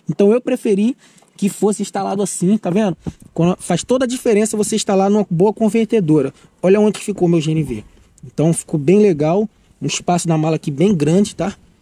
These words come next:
Então, você consegue fechar aqui o bagagito, não atrapalha, não coisa nada. Diferentemente desse aqui, que ainda não instalei, tá vendo?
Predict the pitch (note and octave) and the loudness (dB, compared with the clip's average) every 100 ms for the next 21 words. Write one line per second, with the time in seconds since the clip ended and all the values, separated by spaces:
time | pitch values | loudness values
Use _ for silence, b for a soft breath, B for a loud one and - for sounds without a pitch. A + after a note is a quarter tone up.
0 | _ - D#3+ D#3+ F3+ F3 E3 F3+ E3 D3+ | _ -6 -6 -4 -2 -2 0 0 0 0
1 | E3+ D3 F3+ F3+ - F3+ E3+ D#3 C3 B2+ | 0 0 -2 -4 -2 -2 0 -2 -4 -2
2 | F#3+ A3 D3+ F#3 F3+ D3 - D#3+ G3+ G3 | -2 0 0 2 0 -4 -2 0 2 0
3 | b b - - D3 G3 A3 C#3 A#2 B | b b -18 -10 -4 0 0 -2 -8 B
4 | B - F3 A3 C4 D#4 C4 B3+ B3+ B3+ | B -10 0 0 2 0 0 2 2 2
5 | B3+ C4 C4 C4 A#3+ A#3+ A#3+ A#3+ B3 B3 | 2 0 0 0 2 2 4 2 2 0
6 | A3+ B3+ D4+ _ _ - _ _ - - | 2 0 -2 _ _ -20 _ _ -20 -6
7 | D#3 F3 G#3+ | 0 2 4